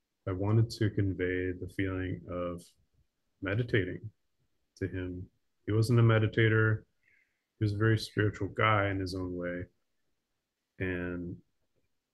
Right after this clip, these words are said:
he even asked me at one point, like, "Can you show me how to meditate?" Uh, and it was a little challenging to find the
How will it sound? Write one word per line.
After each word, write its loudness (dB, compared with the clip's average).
he 2
even 4
asked -2
me -2
at -6
one -8
point, -8
like, -10
"Can -6
you -6
show -8
me 0
how 0
to -2
meditate?" -4
Uh, -14
and -8
it -6
was -6
a -2
little 2
challenging -4
to -12
find -10
the -14